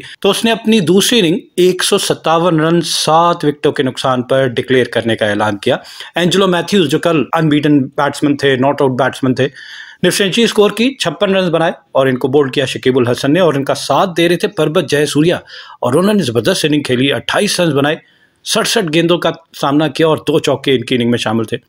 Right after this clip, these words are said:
छह खिलाड़ी कल आउट हो चुके थे और आज जो सातवीं विकेट गिरी थी वो थी, वो थी एंजेलो मैथ्यूज की। और जब इनकी टीम का टोटल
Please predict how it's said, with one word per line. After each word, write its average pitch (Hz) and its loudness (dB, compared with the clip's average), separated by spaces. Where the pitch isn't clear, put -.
छह 233 2
खिलाड़ी 202 2
कल 190 2
आउट 170 2
हो 170 2
चुके 160 0
थे 160 2
और 143 2
आज 151 2
जो 170 4
सातवीं 147 0
विकेट 131 0
गिरी 131 0
थी 135 0
वो 147 2
थी, 160 -2
वो 185 4
थी 190 0
एंजेलो 151 2
मैथ्यूज 139 0
की। 165 0
और 151 2
जब 135 0
इनकी 131 0
टीम 131 -2
का 131 0
टोटल 131 0